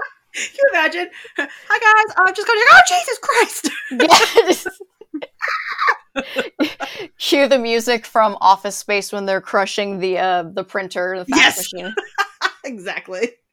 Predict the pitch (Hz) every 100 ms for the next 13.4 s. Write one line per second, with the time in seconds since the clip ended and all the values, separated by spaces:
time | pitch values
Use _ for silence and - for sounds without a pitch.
0 | _ _ 220 _ _ _ _ _ _ _
1 | _ _ _ 226 226 233 220 214 220 208
2 | 190 160 180 _ _ _ - _ _ _
3 | - 233 285 320 269 262 269 233 208 -
4 | 240 - 185 175 214 202 226 269 247 254
5 | - - 220 247 214 226 208 185 - 208
6 | 208 196 196 202 196 - 208 - 233 190
7 | 220 226 208 196 190 185 185 180 180 175
8 | _ _ _ _ _ 202 208 214 214 220
9 | - 226 196 - 202 208 220 226 - 233
10 | 233 220 - _ _ _ _ - 214 208
11 | 202 185 208 208 208 170 196 196 202 -
12 | 196 - 202 202 269 302 294 - _ _
13 | _ - 214 247